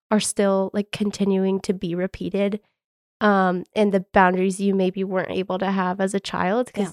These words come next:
Speaker 1: that just, you're
Speaker 2: Right.
Speaker 1: a child and you don't recognize those things. Um, like, how they're still, like,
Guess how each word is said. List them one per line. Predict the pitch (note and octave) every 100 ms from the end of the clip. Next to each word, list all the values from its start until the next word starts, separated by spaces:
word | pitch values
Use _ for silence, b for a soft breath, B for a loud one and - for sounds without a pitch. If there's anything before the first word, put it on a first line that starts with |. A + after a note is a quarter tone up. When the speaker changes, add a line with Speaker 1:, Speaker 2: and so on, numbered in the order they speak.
| -
Speaker 1:
that | F#3
just, | - - -
you're | - G3
Speaker 2:
Right. | F3+ -
Speaker 1:
a | G3+
child | - F3+ G3+
and | C4
you | G3+
don't | F#3
recognize | F#3 F#3+ G#3+ G#3+ G#3+
those | A#3+
things. | - B3 B3 - _ _ _ _ -
Um, | A3 G3+
like, | G3
how | G3+ G3
they're | F#3 G3 F#3+
still, | - - F#3+ F3 F3
like, | F#3+ E3+ -